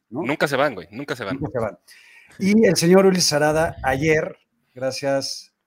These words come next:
Speaker 1: a, gracias a que James Conner no hizo punto ocho puntos más, eh,
Speaker 2: <laughs>
Speaker 1: le gané también. Entonces,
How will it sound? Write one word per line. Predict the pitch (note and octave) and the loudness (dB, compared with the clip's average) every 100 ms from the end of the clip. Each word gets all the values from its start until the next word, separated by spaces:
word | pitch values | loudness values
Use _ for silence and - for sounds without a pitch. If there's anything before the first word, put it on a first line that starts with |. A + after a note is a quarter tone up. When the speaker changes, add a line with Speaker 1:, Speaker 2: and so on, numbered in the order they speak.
| _ _ _ _ _ - | _ _ _ _ _ -16
Speaker 1:
a, | A#2 A2 G#2+ G#2 G#2 G#2 - _ _ - - _ _ - | -12 -10 -10 -10 -12 -14 -18 _ _ -20 -20 _ _ -8
gracias | F3+ A3 - | -4 -4 -6
a | |
que | D3 | -4
James | E3 E3+ | -2 -2
Conner | F3+ F3 D#3 | -4 -2 -2
no | |
hizo | D3+ D#3+ D3 - | -2 -4 -8 -6
punto | E3 E3 - C3+ - | -6 -6 -6 -6 -6
ocho | D3+ C#3 - B2+ - | -10 -10 -10 -10 -8
puntos | - - - - G2 | -8 -4 -4 -6 -10
más, | B2 D#3 - - - - _ _ _ - - | -10 -10 -12 -16 -16 -20 _ _ _ -18 -12
eh, | A#2+ A2+ | -10 -10
Speaker 2:
<laughs> | A2+ A#2 - | -12 -14 -14
Speaker 1:
le | B2 | -10
gané | A#2 B2 C#3+ C#3+ | -8 -6 -4 -2
también. | C#3+ D3+ D#3 D3+ - _ | -2 0 0 -2 -8 _
Entonces, | D3 C3+ E3 E3 E3+ E3 - - | -10 -6 -4 -4 -4 -4 -8 -14